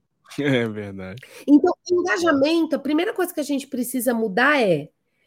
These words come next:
Speaker 2: não é porque eu pago que a pessoa tá engajada.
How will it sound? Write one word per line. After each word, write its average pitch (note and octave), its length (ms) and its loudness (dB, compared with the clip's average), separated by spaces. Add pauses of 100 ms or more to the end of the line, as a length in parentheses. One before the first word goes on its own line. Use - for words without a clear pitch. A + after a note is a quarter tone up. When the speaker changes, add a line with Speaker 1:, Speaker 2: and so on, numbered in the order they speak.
(100)
Speaker 2:
não C4+ 120 4
é F#4+ 80 6
porque F#4 200 -2
eu D4 80 4
pago D4+ 540 6 (220)
que D#4+ 60 0
a D#4+ 40 0
pessoa D#4+ 320 0
tá D#4+ 100 0
engajada. G#3+ 720 -2